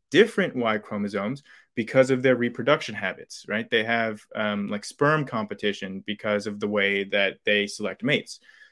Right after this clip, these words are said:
So a prediction from this, if I was gonna say there, the,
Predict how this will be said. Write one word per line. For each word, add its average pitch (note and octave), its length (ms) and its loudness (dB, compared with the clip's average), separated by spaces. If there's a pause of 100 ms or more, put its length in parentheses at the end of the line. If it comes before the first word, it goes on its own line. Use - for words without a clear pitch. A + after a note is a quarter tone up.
So A#2+ 360 4
a A2+ 120 -2
prediction B2+ 840 -2
from D3 400 0
this, F#2+ 400 -6
if A#2+ 140 -6
I A2+ 100 6
was A2 100 0
gonna A2 180 -2
say G#2 280 -2
there, G#2 260 0 (380)
the, G#2 200 -2